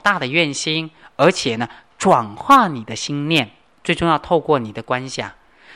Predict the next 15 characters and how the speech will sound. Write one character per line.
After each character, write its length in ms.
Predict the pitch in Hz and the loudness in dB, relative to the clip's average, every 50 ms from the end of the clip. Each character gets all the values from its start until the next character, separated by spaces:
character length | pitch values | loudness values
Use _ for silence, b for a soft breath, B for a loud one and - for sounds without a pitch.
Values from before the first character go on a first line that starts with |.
| b | b
你 100 | - 180 | -6 -6
常 220 | 170 - - 254 302 | -4 2 4 6 6
常 160 | 311 302 294 | 8 6 6
去 140 | 285 311 285 | 4 2 4
做， 180 | - 285 254 | 4 4 4
常 220 | 214 - 202 208 208 | 4 2 -2 -2 -2
常 160 | 202 190 190 | -2 -2 -2
去 100 | 185 208 | -4 -4
做， 200 | 190 - 190 170 | -2 0 0 0
常 200 | - - 151 147 | 0 -2 -6 -6
常 140 | 156 143 139 | -6 -6 -6
去 140 | - 151 143 | -8 -10 -6
做， 260 | - 151 135 117 B B B B B | -4 -2 -2 -2 B B B B B
那 220 | - 185 202 185 165 | -2 2 4 4 4
呢， 200 | 151 143 139 | 2 0 -2